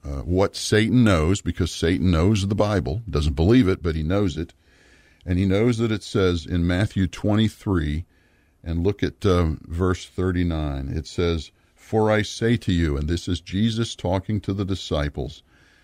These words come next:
um, at the, uh, point in time when he's getting to, ready to be crucified at the end of his ministry, "For I say to you, from now on, you will not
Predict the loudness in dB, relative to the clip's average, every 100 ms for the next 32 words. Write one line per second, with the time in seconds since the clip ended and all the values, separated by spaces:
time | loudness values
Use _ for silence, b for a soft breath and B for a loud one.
0 | b -4 -2 -2 -4 -8 -16 _ _ -14
1 | -12 -6 -2 0 -2 -4 -10 -6 -2 0
2 | 0 0 2 2 2 -2 -2 0 2 2
3 | 0 0 0 0 -2 -4 -4 -2 -4 -4
4 | -8 -2 -2 -2 -4 -2 0 0 -2 -4
5 | -4 -4 -6 -10 -14 -14 b b b b
6 | b -8 0 2 2 0 -2 0 0 0
7 | 0 2 0 -2 -2 0 2 2 2 0
8 | 0 -2 -4 -6 _ -4 0 2 4 4
9 | 4 0 -2 -2 0 0 2 2 0 -2
10 | -4